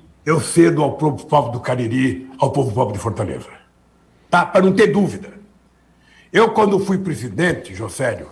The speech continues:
eu dizia que eu governava pra todos, mas que eu tinha um olhar mais apaixonado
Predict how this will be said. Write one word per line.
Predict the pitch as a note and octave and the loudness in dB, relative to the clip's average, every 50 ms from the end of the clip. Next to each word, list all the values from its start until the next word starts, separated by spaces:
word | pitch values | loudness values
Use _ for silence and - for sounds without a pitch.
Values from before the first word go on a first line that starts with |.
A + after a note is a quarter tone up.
| - - | -12 -6
eu | D#3+ F3+ | -4 -2
dizia | E3 F#3+ E3 B2 D3 F3 F3+ F#3 | -2 -2 -2 -2 2 2 2 2
que | F#3 F3+ | 2 0
eu | E3+ | -2
governava | D3 C3 E3 D#3 - D#3 C#3 D3+ D#3+ E3 D#3 D#3+ | -2 -2 -2 0 0 0 2 2 4 4 4 2
pra | - - F3 E3 | 2 0 0 0
todos, | - - D3 D3 - - - - - - _ _ _ _ _ _ _ _ _ _ _ _ _ _ _ _ _ _ _ _ _ _ _ _ _ _ _ - | 2 2 2 2 0 -2 -8 -16 -20 -20 _ _ _ _ _ _ _ _ _ _ _ _ _ _ _ _ _ _ _ _ _ _ _ _ _ _ _ 0
mas | - G3 F#3+ F#3+ | 2 2 2 2
que | F#3+ G3 G3+ | 0 0 2
eu | F#3+ F#3+ F#3+ | 2 2 2
tinha | F#3+ - G#3 G3 | 2 0 -2 -2
um | G3 F#3+ F#3 | 2 2 2
olhar | F3 D#3 C#3+ C#3+ D#3 E3+ F3+ F3+ - - - - - - - | 2 2 2 2 4 4 4 4 2 -2 -6 -14 -20 -14 -10
mais | D3 D3 E3 F#3 F#3+ F#3 - | -4 0 4 4 4 4 4
apaixonado | E3 - - D#3+ D3 - - C#3 B2+ C3 C3+ D#3 D#3 C#3+ E3 D#3+ | 2 2 0 -2 -4 -4 -6 -6 -2 0 2 2 2 0 -2 -6